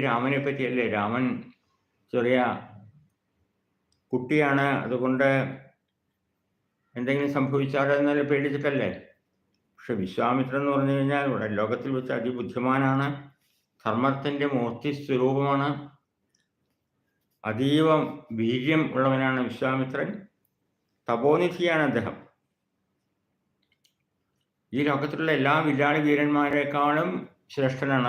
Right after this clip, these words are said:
അദ്ദേഹം. ഒരു കാലത്ത് അദ്ദേഹം രാജാവായിരുന്നു, രാജർഷിയായിരുന്നു. ഇപ്പോഴല്ലേ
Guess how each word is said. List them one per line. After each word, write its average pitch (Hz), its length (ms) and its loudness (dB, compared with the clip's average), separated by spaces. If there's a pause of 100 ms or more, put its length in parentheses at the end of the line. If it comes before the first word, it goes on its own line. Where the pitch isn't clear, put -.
അദ്ദേഹം. 101 280 0 (320)
ഒരു 110 140 -6
കാലത്ത് 135 360 2
അദ്ദേഹം 151 260 -2 (600)
രാജാവായിരുന്നു, 127 720 4 (120)
രാജർഷിയായിരുന്നു. 131 880 0 (2000)
ഇപ്പോഴല്ലേ 156 440 0